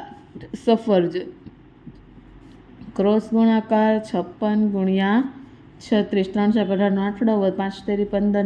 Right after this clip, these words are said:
ને એક, સોળ છાસઠ છત્રીસનો છગડો વધી પડી ત્રણ, છ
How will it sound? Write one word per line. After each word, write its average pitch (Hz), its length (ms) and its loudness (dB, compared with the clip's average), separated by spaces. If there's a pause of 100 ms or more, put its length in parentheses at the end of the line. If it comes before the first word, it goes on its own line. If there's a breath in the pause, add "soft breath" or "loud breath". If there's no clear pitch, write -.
ને 190 100 0 (140)
એક, 269 100 0 (100)
સોળ 190 300 -2
છાસઠ 202 380 -4
છત્રીસનો 202 340 -4 (100)
છગડો 214 320 -2
વધી 185 300 -2
પડી 185 260 -2
ત્રણ, 185 220 -2 (500 loud breath)
છ - 80 -10